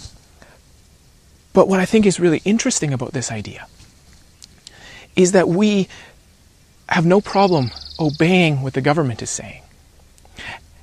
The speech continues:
And some of us maybe have hesitancy about the government. We, we've seen corruption take place. We've seen, uh, abuse and misuse of power.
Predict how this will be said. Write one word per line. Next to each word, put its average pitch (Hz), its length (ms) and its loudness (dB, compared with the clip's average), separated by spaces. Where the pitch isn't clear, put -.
And 170 160 2
some 196 160 6
of 196 100 4
us 185 140 2
maybe 170 180 4
have 151 140 -2
hesitancy 165 580 0
about 147 300 0
the - 80 -2
government. 120 360 -4
We, 151 140 -2
we've 156 320 2
seen 208 380 0
corruption 143 480 -4
take - 200 -10
place. - 540 -14
We've 160 160 4
seen, 226 320 2
uh, - 180 -8
abuse 165 440 2
and 147 140 2
misuse 156 580 -2
of 139 140 -4
power. 143 400 -4